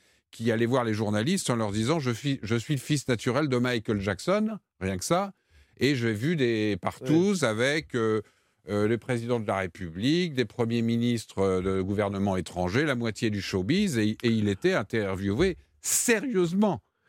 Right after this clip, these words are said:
Speaker 2: Alors,
Speaker 1: C'est
Speaker 2: vous
Speaker 1: des
Speaker 2: voyez,
Speaker 1: choses
Speaker 2: ça, ça pose un problème
Speaker 1: absolument
Speaker 2: considérable.
Speaker 1: Et
Speaker 2: Alors,
Speaker 1: aujourd'hui,
Speaker 2: pour
Speaker 1: avec les réseaux sociaux d'aujourd'hui,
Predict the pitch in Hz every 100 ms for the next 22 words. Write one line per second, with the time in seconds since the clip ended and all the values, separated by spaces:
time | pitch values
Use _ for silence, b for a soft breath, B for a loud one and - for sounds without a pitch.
0 | B B B 151 202 208 214 190 143 190
1 | 170 208 240 208 180 160 165 190 147 147
2 | - 156 135 117 151 190 175 180 160 180
3 | 160 135 131 139 131 135 123 143 131 139
4 | 127 123 117 135 208 208